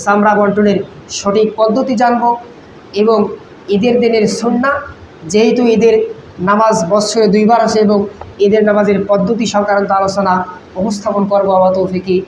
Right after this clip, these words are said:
ইল্লা বিল্লাহ। আল্লাহ সুবহানাহু ওয়া তাআলা আপনাদের সকলকে আজকের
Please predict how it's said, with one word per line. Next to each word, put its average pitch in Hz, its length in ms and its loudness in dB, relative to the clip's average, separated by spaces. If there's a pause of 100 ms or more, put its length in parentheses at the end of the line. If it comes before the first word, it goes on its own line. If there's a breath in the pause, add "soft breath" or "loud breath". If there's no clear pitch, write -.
ইল্লা 185 220 -2
বিল্লাহ। 180 280 0 (760)
আল্লাহ 190 180 2 (100)
সুবহানাহু 190 380 2
ওয়া 220 120 4
তাআলা 202 200 0
আপনাদের 190 280 -2 (120)
সকলকে 196 400 -4 (1000 loud breath)
আজকের 196 340 0